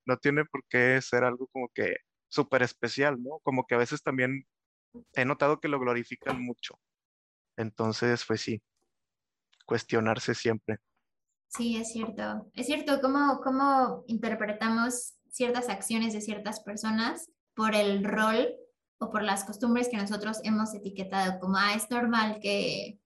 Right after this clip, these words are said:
Speaker 2: nuestra mamá lave nuestra ropa, escombra,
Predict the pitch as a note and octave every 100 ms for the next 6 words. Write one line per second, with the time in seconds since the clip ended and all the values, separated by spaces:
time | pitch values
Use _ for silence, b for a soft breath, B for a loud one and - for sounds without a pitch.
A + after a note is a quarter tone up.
0 | _ _ A3+ A3 G#3+ G#3 G3+ G#3+ G#3+ A3+
1 | G#3 G3+ - F#3 G3+ A#3 A#3+ B3+ C4+ C4+
2 | C#4 B B - G3+ - - G#3+ A3 A#3
3 | B3 B3+